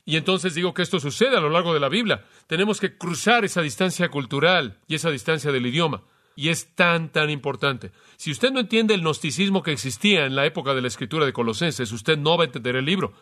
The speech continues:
Si usted no entiende la cultura de los judaizantes que estaba entrando en las iglesias gentiles, usted no puede entender el libro de Gálatas. Si usted no entiende la cultura judía, usted no puede entender el libro de Mateo.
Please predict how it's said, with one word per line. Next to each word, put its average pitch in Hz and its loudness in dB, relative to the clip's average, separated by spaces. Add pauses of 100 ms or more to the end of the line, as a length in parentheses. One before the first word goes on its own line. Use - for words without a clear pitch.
(340)
Si - -8
usted 247 2
no 254 2
entiende 220 2
la 165 2
cultura 180 0
de 156 2
los 131 -2
judaizantes 143 0 (240)
que 160 0
estaba 175 2
entrando 160 0
en 147 -2
las 131 -4
iglesias 143 -4
gentiles, 143 -2 (260)
usted 160 0
no 220 2
puede 226 4
entender 196 0
el 233 2
libro 180 0
de 147 0
Gálatas. 165 0 (400)
Si - -6
usted 240 2
no 240 2
entiende 214 2
la 147 4
cultura 160 -2
judía, 160 -2
usted 151 -6
no 170 -2
puede 202 2
entender 151 2
el 143 -2
libro 147 2
de 135 2
Mateo. 127 0